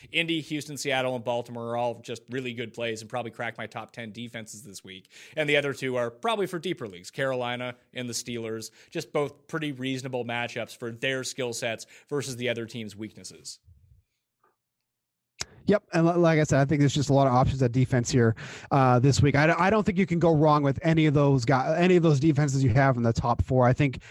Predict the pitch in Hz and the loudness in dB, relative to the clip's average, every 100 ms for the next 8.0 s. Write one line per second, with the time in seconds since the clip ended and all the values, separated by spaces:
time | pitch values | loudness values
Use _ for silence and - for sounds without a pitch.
0 | - - 156 160 143 156 165 165 165 151 | -20 -6 2 4 4 4 4 4 4 4
1 | 147 147 156 151 156 156 151 147 - 143 | 4 4 4 4 4 4 2 -2 -2 2
2 | 160 143 - 139 135 139 135 131 131 135 | 2 2 2 2 2 2 4 4 4 2
3 | 131 143 247 240 190 180 170 185 175 160 | 2 4 4 4 2 0 2 4 4 4
4 | 151 143 139 131 - 139 139 170 151 131 | 2 2 4 2 2 0 2 2 2 0
5 | - 139 - 135 127 - 131 123 - - | -4 -4 -2 2 2 2 0 0 -2 -18
6 | - 165 165 165 156 147 143 - 147 143 | -2 2 4 2 2 0 0 0 0 0
7 | - 147 143 - - - - 143 139 | 2 2 2 0 -8 -12 -8 0 2